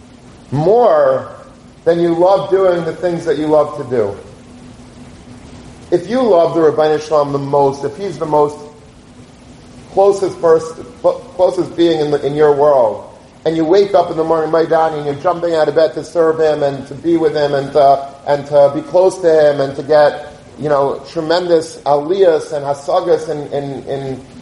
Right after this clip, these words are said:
that's amazing. Then, then you love HaKadosh Baruch Hu. But if you show HaKadosh Baruch Hu, says Rav Schwab, that you are, you prefer other things over him,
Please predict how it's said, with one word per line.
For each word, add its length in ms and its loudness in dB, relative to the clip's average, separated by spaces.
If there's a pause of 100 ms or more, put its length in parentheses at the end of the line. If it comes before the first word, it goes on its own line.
(880)
that's 320 0
amazing. 500 2
Then, 260 -2
then 160 -2
you 120 0
love 200 2
HaKadosh 380 -4
Baruch 240 2
Hu. 160 -14 (1000)
But 120 2
if 140 -2
you 80 -2
show 280 0
HaKadosh 600 -2
Baruch 280 2
Hu, 140 -6
says 240 -2
Rav 200 -6
Schwab, 320 2
that 160 -4
you 120 0
are, 500 2 (240)
you 120 -6
prefer 460 -2
other 420 2 (100)
things 560 -2
over 380 2
him, 460 0